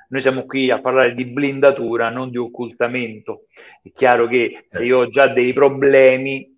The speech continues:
andiamo ad analizzare i problemi, come dicevo, io capisco qual è la fonte del mio problema e trovo le soluzioni che sono più adatte nei limiti della legalità e dell'operatività. Ecco, però dice, "Ma io che ci faccio?"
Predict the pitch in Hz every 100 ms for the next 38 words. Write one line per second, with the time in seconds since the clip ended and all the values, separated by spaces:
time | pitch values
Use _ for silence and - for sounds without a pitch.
0 | _ - 113 123 131 117 110 110 113 117
1 | 131 123 151 160 135 135 131 123 127 127
2 | 120 113 101 120 101 - _ - 131 190
3 | 180 - - - 117 113 117 110 127 120
4 | - - 113 110 104 151 147 113 110 110
5 | 110 110 110 135 147 196 165 170 175 180
6 | 202 - _ 160 151 151 151 160 147 131
7 | 147 156 - 143 139 131 - 127 123 120
8 | 117 113 - 180 135 110 - 143 147 156
9 | 139 123 139 131 117 113 120 135 127 120
10 | 123 - 95 - - _ _ _ 143 123
11 | 120 117 110 104 101 98 85 - _ _
12 | _ _ _ _ 254 - 196 240 226 147
13 | 143 156 202 285 214 - 139 107 - 139
14 | -